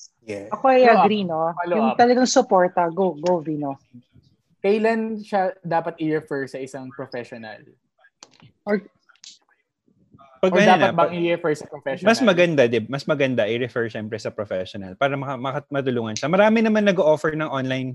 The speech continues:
Speaker 4: counseling ngayon, ah,
Speaker 2: Yes.
Speaker 4: online therapy. At ma-, majority dyan libre kasi mga volunteers yan. So,
Speaker 2: Tsaka hotline,
Speaker 4: kung
Speaker 2: di ba?
Speaker 4: Oh, may mga hot-, may hotline din tayo, di ba? So, kung ma-, mas maganda actually na i-refer siya doon or share mo sa kanya na, "Uy, kung gusto mo ng kausap,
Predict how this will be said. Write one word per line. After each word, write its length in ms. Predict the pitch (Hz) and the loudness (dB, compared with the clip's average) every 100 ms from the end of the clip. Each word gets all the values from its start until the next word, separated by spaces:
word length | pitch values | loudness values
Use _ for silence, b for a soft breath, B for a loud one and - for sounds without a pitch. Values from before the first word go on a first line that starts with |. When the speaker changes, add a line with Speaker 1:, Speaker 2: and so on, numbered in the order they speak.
| 139 | -12
Speaker 4:
counseling 560 | - 131 123 120 123 123 | -4 -2 -2 -4 -4 -4
ngayon, 320 | 113 104 123 175 b b b | -4 -4 -6 -10 b b b
ah, 240 | - 120 117 | -4 0 2
Speaker 2:
Yes. 80 | |
Speaker 4:
online 280 | 175 170 127 123 | 4 2 0 0
therapy. 560 | 117 113 - 120 180 - b - | 0 0 -4 -6 -6 -8 b -6
At 160 | 175 | -2
ma-, 160 | 175 185 | -2 -2
majority 640 | 190 180 170 185 180 180 | 0 0 4 6 4 0
dyan 240 | 160 170 160 | 0 0 2
libre 400 | 135 123 123 117 | -2 0 -2 -2
kasi 160 | 117 | -8
mga 240 | 127 123 113 | -6 -4 0
volunteers 640 | 113 110 110 110 98 - | 0 0 -4 -6 -8 -8
yan. 160 | 92 90 | -10 -8
So, 80 | - | -2
Speaker 2:
Tsaka 240 | 220 254 240 | 0 2 4
hotline, 560 | 247 247 254 233 226 | 2 2 2 4 2
Speaker 4:
kung 0 | |
Speaker 2:
di 80 | 202 | -2
ba? 240 | 185 180 | 2 4
Speaker 4:
Oh, 80 | 156 | 4
may 160 | 175 165 | 4 0
mga 140 | 156 | 0
hot-, 160 | 147 151 | 0 -2
may 80 | 156 | -4
hotline 320 | 170 170 180 | -4 -2 -2
din 160 | 180 175 | -2 0
tayo, 320 | 175 151 110 | 0 2 0
di 80 | 110 | -4
ba? 160 | 104 - b b | -6 -6 b b
So, 400 | - 156 147 147 139 | -2 2 2 2 -2
kung 320 | 170 170 170 | -8 -6 -8
ma-, 80 | 180 | -4
mas 160 | 196 220 | -2 0
maganda 320 | 202 190 165 | 2 2 2
actually 400 | 143 - 156 143 | 2 0 -6 -4
na 160 | 139 120 | -6 -6
i-refer 400 | 123 123 120 113 | -6 -6 -6 -2
siya 160 | 220 | 0
doon 240 | 180 165 180 b b - | 0 -2 -4 b b -4
or 240 | 160 165 | 0 0
share 240 | 165 196 214 | 0 0 0
mo 80 | 226 | -2
sa 80 | 214 | -4
kanya 240 | 214 185 | -4 -4
na, 20 | 170 | 0
"Uy, 300 | 196 165 143 | 2 2 -4
kung 400 | - 156 156 160 | -12 -10 -10 -10
gusto 160 | 156 170 | -10 -8
mo 80 | 160 | -8
ng 160 | 160 | -6
kausap, 560 | 156 147 160 - 143 | -2 -2 -2 -2 -2